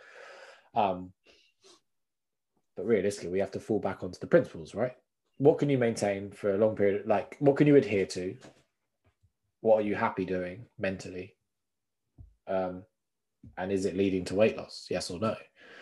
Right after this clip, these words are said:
If it is, if you're ticking all those boxes, then, like, whether it's three hundred, two hundred, five hundred, seven hundred, a thousand, who cares? Like, it,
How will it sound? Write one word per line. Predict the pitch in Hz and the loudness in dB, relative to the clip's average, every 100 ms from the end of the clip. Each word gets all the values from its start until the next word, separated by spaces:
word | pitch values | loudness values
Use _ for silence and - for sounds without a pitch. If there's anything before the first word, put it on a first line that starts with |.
| - - - - | -20 -20 -16 -8
If | 98 | 0
it | |
is, | 139 117 82 | 4 4 6
if | 113 107 | 2 4
you're | |
ticking | 104 160 120 | 6 8 8
all | 110 | 8
those | 104 95 | 6 8
boxes, | 139 - 87 85 | 4 4 -4 -2
then, | 87 - - - | -4 -6 -16 -12
like, | 90 - _ - | -10 -10 _ -6
whether | 101 | -4
it's | 87 | -4
three | - 113 | 2 4
hundred, | 104 98 95 90 | 4 2 0 0
two | 104 92 | 0 2
hundred, | 90 87 90 - | 0 -4 -6 -8
five | - 95 90 | -4 -4 -2
hundred, | 87 87 90 - _ | -6 -6 -10 -14 _
seven | 101 92 | -2 -2
hundred, | 87 90 87 - _ _ | -6 -8 -10 -14 _ _
a | - | -8
thousand, | 90 87 87 90 98 - _ _ _ _ _ _ - _ _ _ _ _ | -6 -6 -8 -14 -16 -20 _ _ _ _ _ _ -20 _ _ _ _ _
who | 104 | -4
cares? | - 101 - 104 - _ _ _ | 0 -2 -4 -10 -18 _ _ _
Like, | 90 | -4
it, | 92 | -2